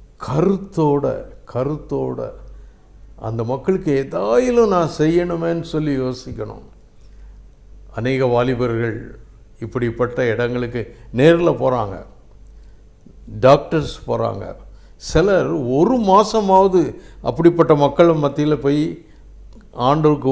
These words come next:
ஊழியம் செய்து வர்றாங்க. அநேகர் தங்களுடைய வாழ்க்கையே அந்த மக்களுக்காக அர்ப்பணிச்சு அவங்க புறப்பட்டு போறாங்க.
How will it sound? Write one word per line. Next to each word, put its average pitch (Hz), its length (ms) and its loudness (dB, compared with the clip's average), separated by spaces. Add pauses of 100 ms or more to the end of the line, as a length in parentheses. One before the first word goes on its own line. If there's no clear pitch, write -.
(100)
ஊழியம் 151 400 2
செய்து 139 340 0 (760)
வர்றாங்க. 120 420 2 (1500)
அநேகர் 196 500 4 (180)
தங்களுடைய 147 420 2 (300)
வாழ்க்கையே 180 680 8 (180)
அந்த 147 140 0 (140)
மக்களுக்காக 156 840 4 (420)
அர்ப்பணிச்சு 160 560 0 (960)
அவங்க 120 200 -4 (120)
புறப்பட்டு 131 360 -2 (140)
போறாங்க. 101 340 -2